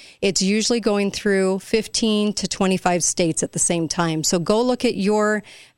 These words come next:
bill roster of all the bills that thwart your liberty because they have to come up with stuff for their career, right? Um, these politicians, and look and see if this bill is on there. I wouldn't be surprised if it was, and it's so sickening and atrocious, but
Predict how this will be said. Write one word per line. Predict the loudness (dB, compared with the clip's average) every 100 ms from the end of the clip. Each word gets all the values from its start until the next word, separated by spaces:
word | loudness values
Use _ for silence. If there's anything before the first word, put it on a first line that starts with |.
| -2
bill | 0 2 2
roster | 0 0 -2 -2 0 2
of | 2
all | 2 2 0
the | -2
bills | 0 0 2 0
that | -2 -4
thwart | -4 -2 -2
your | 0 0
liberty | 2 0 0 0
because | 0 -2 0
they | 0
have | 0
to | -2
come | -2 0
up | 0 0
with |
stuff | 0 0 0
for | 0
their | 0
career, | 0 0 0 0 0
right? | 0 0 -2 -4
Um, | -4 0 0 0 0
these | 0 -2
politicians, | 0 0 2 0 0 0 -2 -4 -10 -8 -2
and | 0
look | 2 0
and | 0
see | 2 0
if | 0
this | -2 0
bill | 0 0
is | 0
on | 0 0
there. | -2 -6 -10 -20 -20 _
I | 0
wouldn't | 0 2
be | 0
surprised | 0 -2 0 0 0
if | -2 -4
it | -2
was, | 0 0 -2 -4
and | -2 0
it's | 0 -2 -6 -10 _ -4
so | 0 0 0
sickening | 0 -2 0 -2 0
and |
atrocious, | -2 -2 -2 -2 -4 -4 -2
but | -2 -2